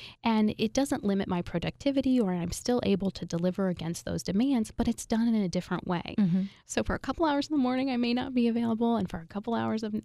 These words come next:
Speaker 1: at night, I may not be available. But, you know, if you reach out to me, I will respond and let
Speaker 2: Right.
Speaker 1: you know when I can give you that full time and attention. So I think that was one of the biggest challenges for me starting out, was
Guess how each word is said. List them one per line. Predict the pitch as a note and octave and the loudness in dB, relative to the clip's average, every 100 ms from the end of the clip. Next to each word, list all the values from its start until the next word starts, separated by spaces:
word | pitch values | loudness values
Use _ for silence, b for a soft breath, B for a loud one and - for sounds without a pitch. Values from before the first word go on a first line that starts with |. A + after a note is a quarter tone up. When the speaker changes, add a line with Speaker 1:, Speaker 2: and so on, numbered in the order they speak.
| - | -2
Speaker 1:
at | G#3+ G#3+ | -2 0
night, | A3+ A#3 | -2 -2
I | A3 | 0
may | G#3 G#3 | 0 0
not | - | -2
be | F#3+ F#3 | -2 0
available. | F3+ F3+ F3+ F3+ F#3 - B B - | 0 -2 -2 -2 -4 -4 B B -2
But, | F#3+ - - - _ | 0 0 -6 -12 _
you | G3+ | 2
know, | E3+ | 2
if | F3 F#3 | 2 0
you | F#3+ | 0
reach | F3+ | 0
out | F3+ F3 | -2 -4
to | - | -2
me, | E3+ | 0
I | F3 | 2
will | F#3 F#3+ | 2 2
respond | F3 - - F3+ - F3+ | 0 0 0 0 0 0
and | F#3+ G3 | 2 4
let | |
Speaker 2:
Right. | F#3 | 4
Speaker 1:
you | G3 | 4
know | G#3+ G#3+ | 2 4
when | F#3 E3+ | 2 2
I | F3 | -2
can | - F#3+ F#3 E3+ | -2 -2 0 -2
give | F#3 F#3+ F3+ | 0 2 2
you | F3 | 2
that | E3 - | 0 -4
full | F3+ | -6
time | E3+ F3 E3 | -2 0 2
and | E3 | 0
attention. | D#3+ F3+ E3+ F3+ F#3 | -2 -2 -2 -2 -4
So | - A3 | -2 -2
I | G#3 | -2
think | - D4 D#4+ | -2 -2 0
that | G3+ G#3 | -2 -2
was | G3 - | -4 0
one | F3 | 0
of | D#3+ | -2
the | E3+ | -6
biggest | E3+ E3 E3+ - | -8 -6 -6 -4
challenges | - F3+ G3+ G3+ G#3+ - | -2 0 0 -2 -6 -6
for | G#3+ | -2
me | G#3 G#3 | 0 -2
starting | - G3+ F#3 F#3 F3+ | -4 -4 -2 0 0
out, | F#3 - | 0 0
was | F#3+ F#3 | 2 0